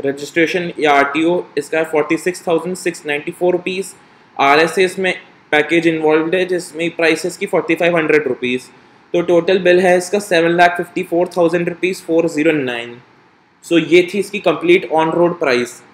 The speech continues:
मतलब फाइनल प्राइस है। अगर आप डिस्काउंट वगैरह की बात करना चाहूँगा, आपको वीडियो के एंड में आपको इनका कॉन्टैक्ट नंबर दे दूँगा। And thank you Kawasaki Ludhiana for allowing me to do this walk around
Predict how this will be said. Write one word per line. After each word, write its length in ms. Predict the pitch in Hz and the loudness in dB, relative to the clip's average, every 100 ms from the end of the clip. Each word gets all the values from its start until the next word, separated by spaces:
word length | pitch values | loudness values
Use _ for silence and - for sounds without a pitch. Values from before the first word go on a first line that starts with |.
| - | -8
मतलब 220 | 143 165 | 0 0
फाइनल 360 | 165 160 156 180 | 0 0 0 0
प्राइस 380 | 175 165 151 170 | 2 2 2 0
है। 120 | 185 | -2
अगर 260 | 185 120 131 | -4 -4 -4
आप 180 | 131 - _ _ _ _ | -4 -14 _ _ _ _
डिस्काउंट 400 | 131 131 151 156 | -2 0 -2 2
वगैरह 220 | 165 170 165 | 2 2 2
की 80 | |
बात 180 | 160 156 | 2 0
करना 160 | 165 165 | 0 -2
चाहूँगा, 280 | 165 160 160 | -2 0 -2
आपको 180 | 160 165 | -2 -2
वीडियो 260 | 139 151 | 0 -2
के 120 | 156 | 0
एंड 200 | 160 156 | -2 -2
में 60 | 156 | -4
आपको 180 | 151 160 | -2 -2
इनका 220 | 156 160 | 0 -4
कॉन्टैक्ट 460 | 156 147 143 151 151 | -2 -2 0 -2 -2
नंबर 240 | 143 143 | -2 2
दे 160 | 147 147 | 4 4
दूँगा। 360 | 160 170 190 - _ _ _ 143 | 2 -4 -6 -12 _ _ _ -8
And 180 | 147 160 | -6 -6
thank 200 | 151 165 | -4 -2
you 100 | 165 | 0
Kawasaki 520 | 151 147 147 151 170 151 - - _ - | 2 2 0 -2 -4 -8 -14 -20 _ 0
Ludhiana 600 | 135 139 143 139 151 170 | 2 2 0 0 -2 -2
for 180 | 165 160 | 0 2
allowing 360 | 143 143 143 156 | 4 2 2 0
me 80 | 160 | -2
to 80 | 156 | 0
do 100 | 151 | 2
this 200 | 160 160 | 0 0
walk 160 | 139 147 | 0 4
around 260 | 151 143 | 2 2